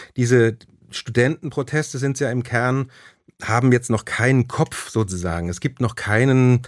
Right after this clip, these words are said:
Anführer oder sowas. Es ist alles sehr heterogen. Da sind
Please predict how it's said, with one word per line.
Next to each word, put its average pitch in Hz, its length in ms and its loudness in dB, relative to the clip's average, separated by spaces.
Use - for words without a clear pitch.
Anführer 110 640 2
oder 87 160 -2
sowas. 92 360 -4
Es 92 120 -10
ist 107 120 -8
alles 127 320 -2
sehr 113 320 2
heterogen. 143 1120 0
Da - 120 -12
sind 104 200 -4